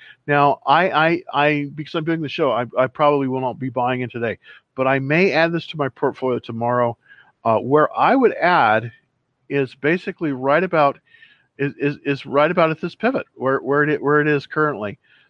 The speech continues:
So let's give, let's get an exact, uh, an exact price on that for you. Okay. Oh, goodness gracious. There we go. Okay. So right now it's, it's currently trading eighty-five.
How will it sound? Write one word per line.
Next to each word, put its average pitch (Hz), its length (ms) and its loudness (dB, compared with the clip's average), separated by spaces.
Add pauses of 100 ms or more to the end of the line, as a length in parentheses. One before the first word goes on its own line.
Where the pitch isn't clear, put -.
So 131 480 0
let's - 240 -10
give, 170 220 -8 (200)
let's 147 200 -8
get 175 140 -4
an 120 120 -4
exact, 127 560 -4 (400)
uh, 104 440 -6 (720)
an 123 120 0
exact 127 600 0
price 170 480 0
on 107 180 -2
that 110 320 -4
for 113 260 -10
you. 226 220 -8 (260)
Okay. 170 480 -12
Oh, 214 240 -12
goodness 220 380 -12
gracious. - 460 -6
There 80 180 2
we - 80 4
go. 120 220 2 (560)
Okay. 135 340 2 (240)
So - 380 2 (240)
right 185 320 4
now 180 420 4
it's, 139 380 -2
it's 135 200 -6
currently 170 400 0
trading 127 540 0 (340)
eighty-five. 156 640 4